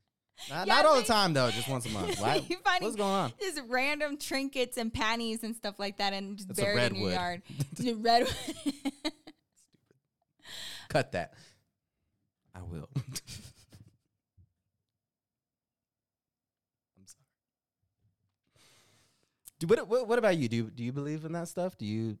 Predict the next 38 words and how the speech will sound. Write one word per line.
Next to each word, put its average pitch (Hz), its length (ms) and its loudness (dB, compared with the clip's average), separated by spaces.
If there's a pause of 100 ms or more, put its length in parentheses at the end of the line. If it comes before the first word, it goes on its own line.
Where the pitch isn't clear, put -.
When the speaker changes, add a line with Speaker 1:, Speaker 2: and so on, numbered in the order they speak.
(140)
Speaker 1:
think 123 160 -6
it's 120 120 -6
effective? 143 480 -8 (280)
Speaker 2:
I've 208 140 -10
been, 311 120 0 (100)
I've 240 160 0
been 320 160 -6
told 185 520 -8
that 233 120 -4
it 247 80 -2
is. 254 260 -4
Like, 208 120 -6
my 220 120 -2
grandma 175 340 -4
always 190 260 -4
tells 185 220 -8
me 190 100 -10
to 185 60 -12
stay - 180 -6
away 175 160 -6
from 165 140 -16
stuff 110 120 -4
Speaker 1:
Yeah. 92 120 0
Speaker 2:
like 87 140 -8
that. 202 240 -8 (160)
But 165 340 -6
I 220 120 -8
don't 294 200 -6
know. 214 140 -6
I 165 140 -4
haven't, 208 380 -8 (140)
like, 147 240 -12
witnessed 147 400 -12
it - 60 -14
myself. - 420 -14 (440)
Speaker 1:
I - 80 -4
think 190 400 -2 (360)
there's 120 480 -2